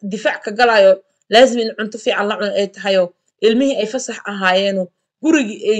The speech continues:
joogeen, ee, markii la soomayo, carruurtina ay nala soomayeen, markii la afuraayo kaleendo,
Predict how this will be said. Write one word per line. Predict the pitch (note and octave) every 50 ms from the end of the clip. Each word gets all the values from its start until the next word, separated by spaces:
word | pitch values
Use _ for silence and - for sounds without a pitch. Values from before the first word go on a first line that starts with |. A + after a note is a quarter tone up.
| F#3 E3
joogeen, | G3 F#3+ F3+ F3 F#3+ G3+ G3 G3 F#3+ F#3+ _ _ _ _ _ -
ee, | G3 G3 G3 G3
markii | F#3+ G3+ A#3+ B3 - - B3 A3+
la | G#3+ A3
soomayo, | G#3+ - A3+ G#3 G3+ G3 G#3 G#3+ G#3+ G3+ F#3 -
carruurtina | F3+ G3+ A3+ A3 - A#3 G#3 F#3+
ay | G3+
nala | G3+ G3 G#3
soomayeen, | G#3 - A#3 G#3+ G#3+ G#3+ G3 G3 G3 G3 G3 G3
markii | G#3 G3+ - G#3+
la | F#3+ F3 D3+
afuraayo | F3+ - A3 A3 G#3 F#3+ F3+ F3+ F3
kaleendo, | F3+ - F#3 F3+ F3+ F#3 F#3+